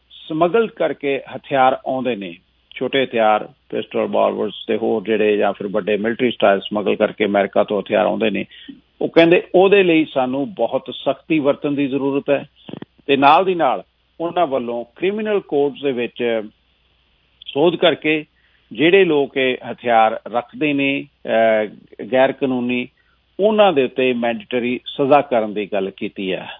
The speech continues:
ਲੇਕਿਨ, ਅਹ, ਜਸਟਿਨ ਟਰੂਡੋ ਹੋਣਾ ਦਾ ਜ਼ੋਰ ਲੱਗਿਆ ਰਿਹਾ ਕੱਲ੍ਹ ਸਾਰੀ ਦਿਹਾੜੀ ਕਿ ਬਈ ਐਰਨੋ ਟੂਲ, ਅਹ, ਨੇ ਜਿਹੜੀ ਆ ਇਹ ਗਨਸ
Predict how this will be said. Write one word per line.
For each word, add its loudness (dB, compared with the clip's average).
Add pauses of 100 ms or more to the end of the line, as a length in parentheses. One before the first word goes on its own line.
(220)
ਲੇਕਿਨ, 4
ਅਹ, 0
ਜਸਟਿਨ -6
ਟਰੂਡੋ -2
ਹੋਣਾ 0
ਦਾ 0 (220)
ਜ਼ੋਰ 0
ਲੱਗਿਆ 0
ਰਿਹਾ 0
ਕੱਲ੍ਹ 0 (280)
ਸਾਰੀ 2
ਦਿਹਾੜੀ -6 (480)
ਕਿ 0
ਬਈ -2 (580)
ਐਰਨੋ 0
ਟੂਲ, -4
ਅਹ, 0 (260)
ਨੇ 0 (840)
ਜਿਹੜੀ 0
ਆ 2 (100)
ਇਹ -2 (160)
ਗਨਸ 0